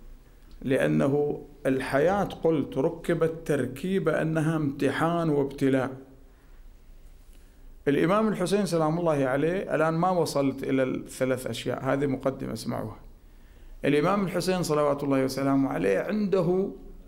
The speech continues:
الاسم الأعظم، بل عنده اثنان وسبعون حرف من الحروف التي يخرج بها الإمام صاحب العصر والزمان ويغير الوجود، كل الوجود.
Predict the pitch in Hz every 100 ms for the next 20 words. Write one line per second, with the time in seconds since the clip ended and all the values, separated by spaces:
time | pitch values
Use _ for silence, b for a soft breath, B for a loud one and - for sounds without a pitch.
0 | - 151 202 196 202 202 - 190 165 135
1 | 117 - - - - - b b b b
2 | - 156 165 156 220 196 190 180 - -
3 | 165 190 208 190 160 143 151 151 170 196
4 | 170 - - 190 175 - - - - -
5 | - - - - b b b b b b
6 | b - - - 147 156 151 143 147 165
7 | 202 202 151 156 147 147 170 185 165 151
8 | 147 175 160 147 143 165 151 143 - 131
9 | 139 160 160 151 147 139 147 156 180 160
10 | 156 156 151 185 214 214 214 190 160 165
11 | 160 202 220 170 - - 151 135 127 127
12 | 131 127 131